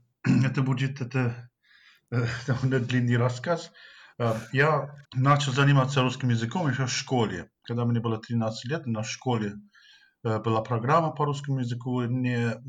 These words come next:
не для всех, а мы должны были сделать выбор между немецким языком и русским языком. Еще в тринадцать лет я выбрал русский язык. Так что я в школе изучал русский язык пять лет. Потом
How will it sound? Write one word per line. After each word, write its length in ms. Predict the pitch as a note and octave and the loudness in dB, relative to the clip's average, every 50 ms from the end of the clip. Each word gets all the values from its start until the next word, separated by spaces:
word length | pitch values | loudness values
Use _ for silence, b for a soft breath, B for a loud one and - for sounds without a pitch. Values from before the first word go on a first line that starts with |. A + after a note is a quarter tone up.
| B2+ - _ | -18 -14 _
не 560 | - C3 B2+ A#2+ G#2+ B2+ B2+ B2+ B2+ A#2+ A#2+ | -10 -10 -8 -8 -6 -4 -4 -2 0 0 0
для 220 | A#2 A#2 A#2+ B2 A#2+ | 0 0 0 -2 -2
всех, 400 | - - - G3 G3+ G3+ - - | -2 0 0 0 0 0 0 -2
а 240 | C3 B2+ A#2+ A#2 - _ | 0 0 -2 -4 -6 _
мы 220 | - C3+ B2+ B2 A#2 | -4 -2 0 0 0
должны 320 | A#2+ B2+ B2+ B2+ B2+ B2+ | 2 0 2 2 2 0
были 280 | A#2 A#2 A#2 A2 A2 G#2+ | 0 0 0 0 -2 -4
сделать 360 | G#2 - - A#2+ A2 G#2+ G#2 | -4 -2 0 0 0 0 -2
выбор 380 | G2+ A2 D3+ E3+ D#3 D3 C#3 B2+ | -2 0 0 2 2 2 2 2
между 320 | B2 A#2 A#2 A#2+ A#2+ B2 | 2 0 0 0 0 2
немецким 760 | A#2 A#2+ B2+ B2+ C#3+ C#3 C#3 C#3 - - B2 A2+ A2+ A2 G#2+ G#2 _ _ _ _ - A#2 - | 2 4 4 2 2 0 -2 -4 -4 -2 -2 0 -2 -2 -6 -8 _ _ _ _ -20 -14 -12
языком 640 | B2 A#2 A#2+ A#2 A#2 A#2+ A#2 - B2+ B2 A#2 G#2+ G2 | -8 -6 -6 -6 -6 -6 -8 -8 -6 -4 -4 -4 -4
и 240 | G2+ G2+ G2+ G2+ | -6 -6 -8 -8
русским 480 | G2 G2 G#2+ A#2+ D3+ D#3 - - D3 C#3 | -8 -8 -8 -8 -8 -8 -10 -10 -8 -8
языком. 440 | C3 B2 B2+ A#2+ - - B2+ A#2 A2 | -6 -6 -8 -8 -8 -6 -6 -6 -6
Еще 220 | G#2 G2+ - A#2 G#2+ | -6 -8 -10 -12 -12
в 60 | - | -12
тринадцать 440 | - - A#2 A#2 A2 G#2 G#2 - - | -12 -10 -8 -8 -8 -8 -10 -12 -14
лет 100 | C#3+ - - | -16 -14 -12
я 180 | G#2 A2 A#2+ | -10 -8 -8
выбрал 280 | A#2+ A#2 G#2 - G#2+ - B B B B B B B B B B | -8 -8 -8 -12 -14 -16 B B B B B B B B B B
русский 360 | C#3 D3 C#3 - - - G#2 | 0 0 0 -2 -2 -4 -4
язык. 240 | G2+ G2+ G2+ - - - - _ _ _ _ _ - B B B B B B - | -4 -4 -6 -10 -14 -16 -20 _ _ _ _ _ -20 B B B B B B -8
Так 120 | A#2+ A#2 | -8 -8
что 140 | A#2+ - A#2+ | -6 -4 -2
я 200 | A#2 D3 E3 D#3+ | 0 0 0 0
в 60 | - | 0
школе 720 | - - - - C#3 D3 D#3 D#3 D3 C#3+ C#3 C3 B2 A#2 - | -2 -6 -4 -2 0 2 2 4 4 4 2 2 2 -2 -4
изучал 460 | C#3 B2 A#2 A#2 A#2+ - D3 D#3 C3 | -4 -4 -6 -4 -4 -2 -2 -2 0
русский 280 | B2 A#2+ A#2+ - - A#2+ | -2 -4 -4 -6 -6 -6
язык 260 | A2 A2+ B2+ A#2 - | -4 -4 -6 -8 -6
пять 320 | - B2 A2+ - - - | -4 -2 -2 -2 -4 -8
лет. 120 | - - - _ _ _ _ _ _ - | -16 -18 -18 _ _ _ _ _ _ 0
Потом 560 | C#3+ B2+ - C#3+ D#3 F#3 F#3+ - - - | 0 2 2 2 0 0 0 -4 -8 -14